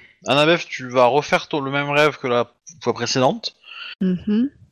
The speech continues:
Speaker 1: Sauf que cette fois, il va un peu plus se détailler.
Speaker 2: Est-ce que je vais
Speaker 1: Ah.
Speaker 2: voir un logo ou quelque chose de particulier cette fois-ci ?
Speaker 1: Alors, moi, j'avoue que j'aurais dû, peut-être dû préparer l'écrit parce que ça aurait été plus rigolo que tu, tu cherches dans, dans, dans, dans un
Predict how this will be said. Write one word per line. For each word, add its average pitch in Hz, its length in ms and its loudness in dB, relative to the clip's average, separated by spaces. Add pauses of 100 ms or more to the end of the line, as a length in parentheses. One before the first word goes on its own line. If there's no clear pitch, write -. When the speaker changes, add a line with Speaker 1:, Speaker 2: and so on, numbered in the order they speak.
(220)
Speaker 1:
Sauf 175 260 4
que 165 100 -2
cette 165 180 0
fois, 202 200 2
il 170 100 -2
va 135 180 4
un 143 80 0
peu 170 160 -6
plus 196 160 -6
se - 200 -4
détailler. 147 580 0 (800)
Speaker 2:
Est-ce 190 160 -2
que 214 120 -4
je 202 60 -2
vais 190 80 0
Speaker 1:
Ah. 190 140 0
Speaker 2:
voir 190 260 2
un 165 320 0
logo 202 600 -2
ou 208 60 -8
quelque 202 280 -4
chose 208 160 -6
de 196 160 -4
particulier 226 720 -4
cette - 220 -6
fois-ci ? 311 320 -2 (680)
Speaker 1:
Alors, 104 440 4
moi, - 1160 -8
j'avoue 104 240 2
que 123 80 -4
j'aurais 104 180 4
dû, 104 80 0
peut-être 120 200 0
dû 120 120 -6
préparer 110 380 2
l'écrit 117 300 0
parce 113 140 -4
que - 20 -10
ça 92 60 -6
aurait 90 100 -4
été 95 100 -10
plus 101 200 -4
rigolo 113 320 2
que - 60 -14
tu, 98 240 -4
tu 90 120 -2
cherches 104 340 0
dans, 92 300 -8
dans, 92 420 -8
dans, 92 220 -8
dans 92 400 -6
un 92 160 -4